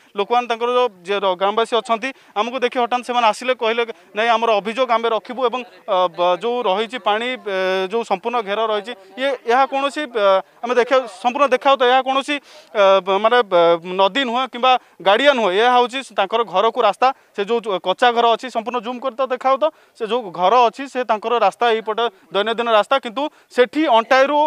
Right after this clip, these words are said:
ଅଧିକ ପାଣି ରହିଛି।" ଦେ-, ଦେଖିପାରୁଥିବେ, ଯୋଉ ମାଉସୀ ଜଣେ, ଆଉ ଜଣେ ମଉସା ଜଣେ, ସେ ପାଣି ଭିତରେ ଅଛନ୍ତି, ଅଣ୍ଟାଏ ପାଣିରେ। ତେବେ ଏଠି ପ୍ରଶ୍ନ ଉଠୁଛି, ଯଦି ସରକାର କହୁଛନ୍ତି ଯେ ଆମେ, ଅ, ଆମେ ସମ୍ପୂର୍ଣ୍ଣ ପ୍ରକାର ଯୋଉ ଲୋକମାନେ ଅସୁବିଧାରେ ଅଛନ୍ତି, ତାଙ୍କୁ ସହଯୋଗ କରୁଛୁ ବା ତାଙ୍କୁ ସହାୟତା କରୁଛୁ, ତାହେଲେ ଏଠି ଏ ଲୋକମାନଙ୍କର କ'ଣ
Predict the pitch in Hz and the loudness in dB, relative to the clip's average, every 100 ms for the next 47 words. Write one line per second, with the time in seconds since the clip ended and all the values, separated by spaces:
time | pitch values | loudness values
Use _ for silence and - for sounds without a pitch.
0 | 247 196 226 254 233 233 220 202 - - | 2 0 0 2 2 2 0 0 -8 -20
1 | _ _ 208 175 220 - 247 220 269 240 | _ _ -14 -4 -4 0 -2 -2 -4 -4
2 | 240 233 190 185 220 214 240 240 214 202 | -4 -2 0 2 0 0 -4 0 0 0
3 | 208 208 202 220 214 226 _ _ - 240 | -6 -6 -8 -8 -6 -8 _ _ -6 0
4 | 196 214 220 208 233 220 220 208 226 185 | 2 2 0 2 4 4 0 -4 -4 -2
5 | 208 190 180 165 - _ - 311 311 277 | -2 0 -2 -4 -10 _ -2 4 4 4
6 | 220 277 247 208 - 285 247 285 220 180 | -2 -6 -2 -2 0 -2 -2 -4 -4 -8
7 | _ _ 220 233 254 196 262 262 240 247 | _ _ 0 0 0 0 2 2 0 0
8 | 262 262 262 233 254 269 - _ 214 185 | 0 2 2 4 4 4 0 _ 2 4
9 | 175 160 180 185 220 254 208 214 262 254 | 4 2 0 2 2 0 0 0 0 0
10 | 240 247 240 240 208 233 247 202 233 240 | 0 0 0 -2 -2 0 2 0 -2 0
11 | 247 254 247 226 247 208 208 240 240 214 | 0 0 -2 -4 -4 -2 -2 -2 -4 -4
12 | 262 269 _ - 226 294 285 247 277 269 | -2 -2 _ -6 -4 -2 0 2 4 4
13 | 247 202 - 240 247 220 - 277 285 269 | 0 -2 -2 0 -2 -6 -10 -8 -6 -4
14 | 247 277 277 269 269 262 | -2 -2 -4 -6 -6 -2